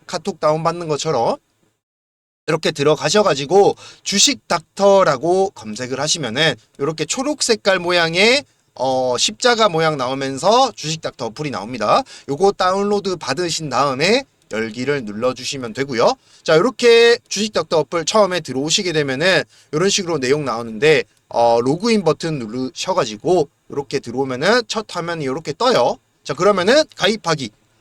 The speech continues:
어, 가입하는 거 어렵지 않고요. 간단하게 번호랑 뭐 요 몇 가지만 넣으면은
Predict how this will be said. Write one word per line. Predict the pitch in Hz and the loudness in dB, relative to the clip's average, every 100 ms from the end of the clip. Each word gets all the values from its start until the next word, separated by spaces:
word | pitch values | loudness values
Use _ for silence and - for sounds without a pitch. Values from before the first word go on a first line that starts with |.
| _ | _
어, | 156 151 | 4 4
가입하는 | 170 233 226 233 220 | 4 2 2 0 2
거 | 214 220 - | 2 2 2
어렵지 | 240 262 - | 4 4 2
않고요. | 147 123 175 143 208 | -4 0 2 2 0
간단하게 | - 160 202 226 214 208 | -6 0 2 2 2 0
번호랑 | 170 131 143 196 185 180 180 | 0 -4 -2 2 4 4 2
뭐 | 147 123 | -2 0
요 | 123 113 | 0 0
몇 | 127 - | -4 2
가지만 | 208 202 190 | 0 2 -2
넣으면은 | 147 151 131 117 196 | 0 0 -2 0 0